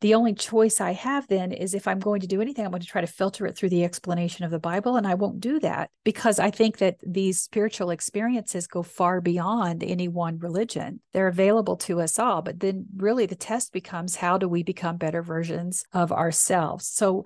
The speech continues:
mocking those doesn't do anybody any good. I think holding people accountable for how then they use them to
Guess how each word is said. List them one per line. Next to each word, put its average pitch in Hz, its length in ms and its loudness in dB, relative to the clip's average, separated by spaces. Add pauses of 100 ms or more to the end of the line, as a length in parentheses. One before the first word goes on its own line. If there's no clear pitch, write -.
mocking 233 640 2
those 180 380 2
doesn't 214 300 0
do 190 160 -2
anybody 175 540 -6
any 165 180 -6
good. 226 440 2
I 190 120 -2
think 185 220 -4
holding 190 360 0
people 170 320 -4
accountable 226 640 2
for - 160 -4
how 185 240 0
then 180 320 0
they 170 160 4
use 170 440 -2
them 269 360 -2 (160)
to 190 640 2